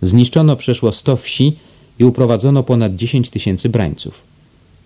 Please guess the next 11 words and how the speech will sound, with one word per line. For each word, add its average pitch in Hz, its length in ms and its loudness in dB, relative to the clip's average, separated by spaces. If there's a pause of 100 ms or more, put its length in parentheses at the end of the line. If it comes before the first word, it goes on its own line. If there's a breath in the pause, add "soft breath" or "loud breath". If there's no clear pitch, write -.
(720)
W - 40 -4
rzeczywistości 151 600 0
jednak 98 580 0
ta 101 140 0
zwycięska 101 720 0
wyprawa 110 480 -2
dała 131 240 0
w 123 40 0
efekcie 127 540 -2
niepowetowane 120 720 0
straty. 107 520 -4